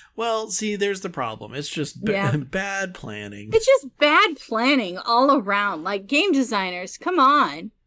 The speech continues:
Speaker 1: Well,
Speaker 2: Players, players,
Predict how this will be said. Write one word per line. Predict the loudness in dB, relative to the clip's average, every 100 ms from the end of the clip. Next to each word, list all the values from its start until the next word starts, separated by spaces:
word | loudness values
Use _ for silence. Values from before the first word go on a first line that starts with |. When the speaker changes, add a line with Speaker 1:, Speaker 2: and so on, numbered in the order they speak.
| _ _ _ _ _ _ -20 _ _
Speaker 1:
Well, | -4 0 0 -2 -8
Speaker 2:
Players, | -6 -2 4 6 6 4 -2 -4
players, | 2 4 4 4